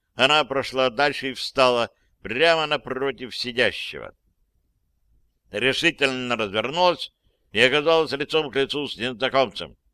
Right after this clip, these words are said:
«Амея, я тоже рад тебя снова видеть. Ты же всерьёз не считала, будто твой дедушка бросит тебя в одиночестве перед опасностями твоей исключительной миссии?»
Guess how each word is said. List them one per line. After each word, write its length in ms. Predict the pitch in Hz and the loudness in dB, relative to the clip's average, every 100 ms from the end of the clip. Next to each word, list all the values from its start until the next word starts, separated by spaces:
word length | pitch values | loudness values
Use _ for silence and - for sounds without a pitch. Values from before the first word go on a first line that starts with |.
| _ _ _ _ _ _ _ _ _ | _ _ _ _ _ _ _ _ _
«Амея, 760 | - 107 127 147 147 98 62 - _ _ _ | -2 0 2 2 4 2 -2 -10 _ _ _
я 400 | 90 120 156 185 | 0 6 8 6
тоже 360 | 170 139 151 | 6 4 4
рад 300 | 165 170 120 | 8 6 6
тебя 260 | 151 156 147 | -4 0 0
снова 420 | - 135 113 95 117 | 0 -2 -2 -2 -4
видеть. 380 | 110 64 62 _ _ _ _ _ | -6 -8 -18 _ _ _ _ _
Ты 160 | - 160 | 0 0
же 80 | 143 | 0
всерьёз 520 | - 170 170 143 - | 2 4 4 2 0
не 120 | 123 | -4
считала, 680 | 120 - 131 - 147 143 98 - _ _ | -2 -4 -4 0 2 2 -2 -8 _ _
будто 400 | 98 131 - 123 | -4 -4 0 -4
твой 240 | 104 120 113 | -2 -2 0
дедушка 500 | 123 139 123 - 123 | 0 0 -2 -2 -2
бросит 460 | 147 139 - 110 | 0 -2 -2 -14
тебя 320 | - 139 117 - _ _ | -6 2 2 0 _ _
в 100 | 90 | -4
одиночестве 840 | 123 123 143 208 - 139 - 113 87 _ _ _ | -2 -2 2 2 2 -6 -4 -6 -6 _ _ _
перед 260 | 123 127 | 0 2
опасностями 840 | 120 - 185 190 170 170 - 165 156 | 0 4 6 6 2 -6 -4 -6 -4
твоей 440 | 123 123 127 123 | 0 0 2 0
исключительной 840 | 107 117 107 - 190 - 170 170 165 | -2 -12 -10 -6 -6 -2 -2 -2 -4
миссии?» 600 | 151 95 - 73 64 | -6 -8 -12 -12 -14